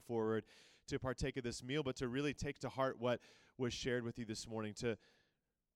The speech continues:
think on whether or not you are following this God or not, and instead of coming and taking this meal, that you would take Christ this morning.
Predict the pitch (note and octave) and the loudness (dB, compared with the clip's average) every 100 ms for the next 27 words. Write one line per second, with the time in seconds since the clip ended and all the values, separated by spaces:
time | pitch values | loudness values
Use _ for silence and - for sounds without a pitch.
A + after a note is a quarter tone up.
0 | - - E3+ - C3+ B2 B2 C3 C3 A#2+ | -8 0 0 0 -2 0 2 2 4 2
1 | B2 A#2 A2+ B2 B2 A2 G#2+ G2+ - _ | 2 0 0 2 4 4 2 0 -6 _
2 | _ - C3 C3 B2 A2+ A2+ - A2+ A2+ | _ 2 2 4 0 -2 -6 -4 0 0
3 | A2 A2 G#2 G#2 A#2 A#2 A2 A2 A2 - | 0 -2 -2 -2 0 0 -2 -4 -6 -2
4 | C#3+ C3+ - C3+ B2+ A2+ - C3+ B2+ A2 | 0 0 -2 -6 -6 -4 -4 -4 -6 -8
5 | G#2 B2 C#3 A#2+ C3 A#2+ - B2 - - | -6 -2 -2 0 -2 0 0 -2 -6 -10
6 | - A2 G2+ - F#2+ - F#2+ F2+ | -6 -4 -6 -10 -12 -10 -8 -8